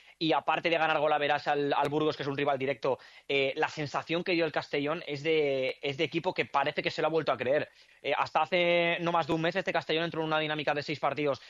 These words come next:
que fueron cinco derrotas, un empate. Eh, en ese momento crítico de la temporada en el que, siempre lo decimos también en el programa, que al final, eh, todos los equipos pasan por una mala dinámica,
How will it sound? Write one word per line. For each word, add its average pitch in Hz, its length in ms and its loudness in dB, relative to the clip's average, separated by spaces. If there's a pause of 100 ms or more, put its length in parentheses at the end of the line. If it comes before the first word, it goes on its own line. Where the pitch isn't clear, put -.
(140)
que 135 80 -6
fueron 151 240 0
cinco 160 340 0
derrotas, 143 360 0
un 143 100 -4
empate. 143 420 0 (320)
Eh, 139 160 -2
en 151 140 0
ese 190 180 0
momento 190 380 2
crítico 180 340 0
de 170 80 4
la 165 80 4
temporada 160 480 2
en 156 80 0
el 147 100 -2
que, 143 200 0 (320)
siempre 170 260 2
lo 180 80 6
decimos 165 320 0
también 147 220 0
en - 20 6
el 127 80 2
programa, 147 380 2
que 127 120 -2
al 117 160 -2
final, 151 380 0 (240)
eh, 120 180 -8
todos 196 200 4
los 196 100 0
equipos 196 240 0
pasan 175 240 0
por 170 100 2
una 165 140 2
mala 151 180 4
dinámica, 107 400 -6